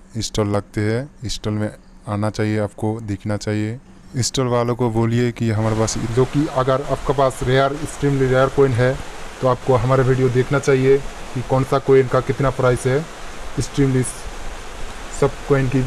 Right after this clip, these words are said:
बारे में बात किया है, अब जाके आई बटन पे क्लिक करके देख सकते हैं। जो कि ये coin आप देख सकते हो, दो हज़ार तीन का डायनेस्टी coin,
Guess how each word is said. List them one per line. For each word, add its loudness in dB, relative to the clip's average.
बारे 4
में 0
बात 0
किया 0
है, 2
अब -6
जाके 2
आई 0
बटन -2
पे 0
क्लिक -6
करके -2
देख 0
सकते -4
हैं। -4
जो -2
कि -4
ये 0
coin -2
आप -4
देख -2
सकते -4
हो, 0
दो 4
हज़ार 0
तीन -2
का 0
डायनेस्टी 2
coin, 0